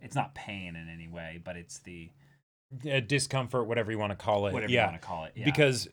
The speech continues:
Speaker 2: her grabbing the armband there, like,
Speaker 1: Mm-hmm.
Speaker 2: like, look at that shot. They have the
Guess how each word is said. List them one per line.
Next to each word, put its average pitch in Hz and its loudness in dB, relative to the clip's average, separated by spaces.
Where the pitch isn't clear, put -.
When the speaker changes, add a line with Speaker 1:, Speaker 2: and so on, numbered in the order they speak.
Speaker 2:
her 160 2
grabbing 131 2
the 113 2
armband 110 2
there, 98 2
like, 117 6
Speaker 1:
Mm-hmm. 82 -10
Speaker 2:
like, 139 4
look 226 4
at 160 0
that 123 6
shot. 104 0
They 190 4
have 196 4
the 123 4